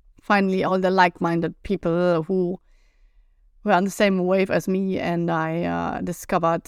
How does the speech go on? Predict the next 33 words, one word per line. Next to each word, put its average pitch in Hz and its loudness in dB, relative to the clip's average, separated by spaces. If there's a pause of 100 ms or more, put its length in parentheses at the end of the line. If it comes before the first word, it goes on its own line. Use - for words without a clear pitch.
(140)
again, 226 4
a 190 2
completely 202 -2
new 202 0
world, 185 2
and 170 0
I 170 2
digged - -6
so 214 -2
much 185 -2
deeper, 185 0
uh, 170 -2
in 180 0
nutrition, 185 -2
and, 170 -2
um, 170 -2 (680)
I 180 -4
could 180 -8
finally 180 2
also 180 0
help 165 -2
my 208 0
family, 185 0
my 190 2 (100)
people 202 -2
around 190 0
me, 180 0
my 190 0
mother, 180 2 (1080)
and 175 2
it 170 0
was, - -8
uh, 170 -2